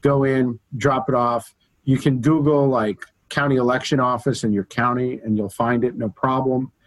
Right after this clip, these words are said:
Um, you can even, if you don't have an absentee ballot, in most states, you can actually walk into a county, uh, election office,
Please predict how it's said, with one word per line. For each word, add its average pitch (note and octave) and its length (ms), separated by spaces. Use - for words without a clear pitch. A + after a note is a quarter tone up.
Um, A#2+ 300
you C#3 120
can E3 160
even, E3+ 220
if C#3+ 140
you C#3 100
don't C3+ 340
have C#3+ 180
an C#3 80
absentee B2+ 440
ballot, C3 480
in A#2+ 180
most - 540
states, C3 320
you B2+ 80
can B2+ 120
actually A#2+ 320
walk A#2+ 280
into D3 220
a C#3+ 60
county, D3+ 460
uh, C#3+ 200
election C#3+ 400
office, C#3+ 580